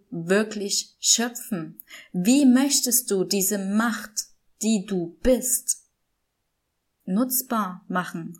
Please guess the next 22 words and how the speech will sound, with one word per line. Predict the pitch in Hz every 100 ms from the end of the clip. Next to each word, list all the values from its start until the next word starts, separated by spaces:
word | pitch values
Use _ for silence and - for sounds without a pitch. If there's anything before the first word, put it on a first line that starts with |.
| _
um | 196 185
diese | 190 175
Welt | 170 175
zu | - 208
verändern? | 170 - 196 220 208 170 170 _ _ _ _ _ _ _ _ _ - - -
Welches | - 202 302 302 285 -
Gefühl | 247 - - 294 185 175 - -
liegt | 202 214 262 262 - - _ _
immer | - 214 226 208
wieder | 226 220 226 226
drunter? | - - 220 220 165 - - _ _ _ _ _ _ _ _ _ _ _ _ _ _ _ _ _ _ _ _ _
Wenn | - 175 190 208
du | 226 240 254 254 - _ _ _ _ _ _ _ _ -
dir | 208 214
anschaust, | 226 254 - - 55 - - - _ _ _ _ _ _ _ _ _ _ _
was | - 202 - -
möchtest | 214 214 220 -
du | 226
in | 208
deinem | 202 208 190
Leben | 185 196 214
erreichen? | - 196 208 226 - 180 -